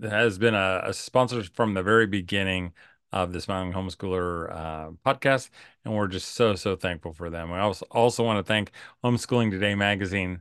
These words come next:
for being part of, um, what we do and, uh, having a great product that we can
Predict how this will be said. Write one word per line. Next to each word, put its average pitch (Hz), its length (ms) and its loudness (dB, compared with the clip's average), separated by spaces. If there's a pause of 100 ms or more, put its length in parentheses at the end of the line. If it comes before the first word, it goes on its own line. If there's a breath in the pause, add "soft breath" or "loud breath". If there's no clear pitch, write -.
(360)
for 104 100 -2
being 98 300 -2
part 98 600 2
of, 82 560 -4 (140)
um, 85 600 -12
what 98 240 -2
we 95 120 -4
do 90 500 -2 (420 soft breath)
and, 87 480 -4
uh, 80 240 -8
having 95 280 -2
a 87 60 -4
great 98 260 0
product 87 480 -2
that 98 100 -4
we 113 140 0
can 104 420 0